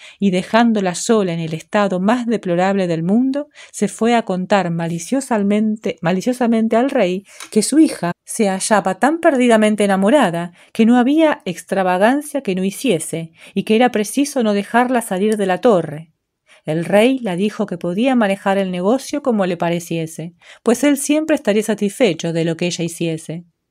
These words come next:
Cuando la princesa volvió a, de su desmayo y reflexionó sobre la conducta que observaban con ella, en los malos tratamientos que recibía de su indigna madrastra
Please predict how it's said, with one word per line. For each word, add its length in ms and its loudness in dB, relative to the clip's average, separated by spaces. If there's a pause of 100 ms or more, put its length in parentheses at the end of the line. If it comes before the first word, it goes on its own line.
(480)
Cuando 260 0
la 120 4
princesa 520 0
volvió 420 2
a, 180 2
de 120 -2
su 160 -6
desmayo 640 0 (260)
y 80 2
reflexionó 720 -2
sobre 260 -2
la 140 -2
conducta 580 -4
que 140 -4
observaban 560 -2
con 160 -6
ella, 360 -2 (380)
en 140 2
los 120 2
malos 360 2
tratamientos 760 0
que 140 -6
recibía 540 -2
de 100 -2
su 140 -8
indigna 440 0
madrastra 680 -2